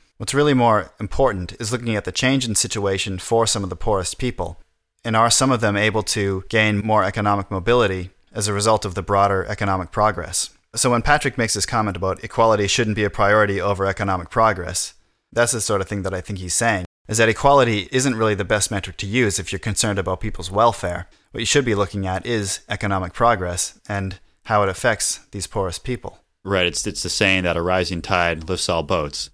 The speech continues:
Speaker 1: Yeah.
Speaker 2: This, again, is kind of the nirvana fallacy, right? It's like, well, if this private city of Gurgaon hasn't solved inequality in India,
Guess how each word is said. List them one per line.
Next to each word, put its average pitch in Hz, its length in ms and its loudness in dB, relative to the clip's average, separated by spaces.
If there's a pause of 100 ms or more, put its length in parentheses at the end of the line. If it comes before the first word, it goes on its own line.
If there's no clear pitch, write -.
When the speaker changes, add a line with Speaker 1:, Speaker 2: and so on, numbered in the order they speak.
(180)
Speaker 1:
Yeah. 90 220 -8 (100)
Speaker 2:
This, 107 240 -2
again, 98 300 2
is 90 180 -2
kind 95 180 -2
of 82 120 -4
the 87 80 -4
nirvana 90 360 0
fallacy, 78 520 -4
right? 78 260 -6
It's - 220 -10
like, 78 180 -6
well, 82 160 -4
if - 220 -8 (100)
this 98 160 -4
private 101 320 0
city 101 220 0
of 87 120 -4
Gurgaon 87 540 -2
hasn't 98 500 -2
solved 95 440 2
inequality 92 760 -2
in 80 80 -6
India, 80 560 -6